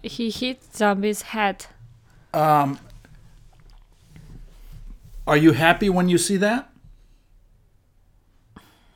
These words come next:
Speaker 1: Uh, I'm not happy when I see that, but I am interesting when I see that.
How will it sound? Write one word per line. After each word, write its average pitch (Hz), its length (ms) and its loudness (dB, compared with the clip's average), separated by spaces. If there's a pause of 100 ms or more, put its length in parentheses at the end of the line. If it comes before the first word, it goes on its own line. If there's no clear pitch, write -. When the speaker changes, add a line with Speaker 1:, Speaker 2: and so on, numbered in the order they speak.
(2500)
Speaker 1:
Uh, 214 420 -4
I'm 247 920 0
not 208 320 4
happy 226 440 2
when 214 220 6
I 214 140 2
see 214 240 4
that, 190 340 0 (340)
but 226 420 8 (380)
I 208 380 4
am 202 200 0
interesting 214 680 0
when 190 140 -2
I 190 100 -2
see 190 200 -4
that. - 160 -6